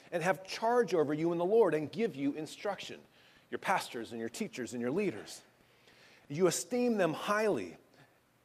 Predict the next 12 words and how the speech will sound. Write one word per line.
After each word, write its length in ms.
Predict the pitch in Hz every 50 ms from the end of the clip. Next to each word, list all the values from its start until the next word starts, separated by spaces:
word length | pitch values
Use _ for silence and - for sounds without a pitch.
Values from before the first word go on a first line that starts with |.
| _ _ -
in 160 | 170 170 165
love 320 | 170 196 208 208 185 143
because 360 | 117 165 160 - 185 170 151 175
of 120 | 165 123
their 140 | 143 156 147
work. 320 | 160 185 180 127 - -
Live 240 | 131 135 156 196 170
in 140 | 196 185 175
peace 580 | - - - - 262 262 262 262 240 - -
with 220 | 190 170 151 - 143
one 160 | 143 135 127
another." 440 | 123 117 113 101 92 90 78 80